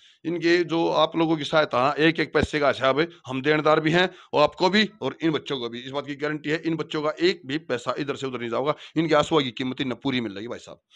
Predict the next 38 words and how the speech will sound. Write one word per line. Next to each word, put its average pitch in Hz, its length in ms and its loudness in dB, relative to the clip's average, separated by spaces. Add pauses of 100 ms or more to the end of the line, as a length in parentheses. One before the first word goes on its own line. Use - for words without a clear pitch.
(200)
जो 147 100 2
आपकी 156 240 2
मदद 151 240 0
है, 143 60 4
वह 151 140 2
मदद 147 240 -2
कहीं 156 280 -2
नहीं 170 120 2
जाओगी, 117 280 0
वह 139 60 2
मदद 139 260 -4
पूरी 185 180 0
की 143 80 -6
पूरी 120 280 -4 (280)
इनको 156 360 2 (160)
मिलेगी। 143 400 2 (220)
आपको 165 280 2
हम 143 80 2
अगली 147 200 2
वीडियो 147 200 0
में 127 60 -8
फिर 160 140 2
बता 165 220 2
रहे 120 80 2
होंगे, 139 140 -2
अगली 151 160 -2
वीडियो 147 200 -4
में 143 180 -2
पूरी 143 160 -6
की 135 60 -10
पूरी 135 160 -6
ट्रांजैक्शन 131 440 -6
दिखा 110 240 -2
भी 135 100 -2
देंगे 151 300 0 (280)
और 180 200 4
हर 180 280 2
हफ्ते 127 300 -2